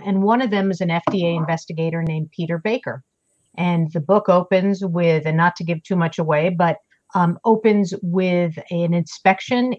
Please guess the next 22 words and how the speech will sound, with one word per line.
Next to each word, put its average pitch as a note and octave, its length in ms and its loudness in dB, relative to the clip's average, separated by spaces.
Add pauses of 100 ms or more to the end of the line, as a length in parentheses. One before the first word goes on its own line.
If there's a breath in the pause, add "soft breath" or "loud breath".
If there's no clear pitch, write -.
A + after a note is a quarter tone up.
he G3 180 -2
makes E3+ 420 2 (120)
at E3 260 4 (100)
a, D#3+ 340 0
uh, D3+ 200 -2 (500)
Indian G#3+ 720 6 (100)
drug F#3 320 2
plant D3+ 400 -4 (500)
that F3+ 220 6
makes E3+ 560 -2 (280)
sterile A3+ 880 4
injectable F3 720 0
pharmaceuticals F3 880 -4
for F3+ 120 -6
the E3 140 -4
U E3+ 220 -2
S E3 200 -4
market. G3+ 400 -4
So, E3 180 -8
for E3+ 180 -6
example, F3+ 760 -2 (320)
uh, E3 340 2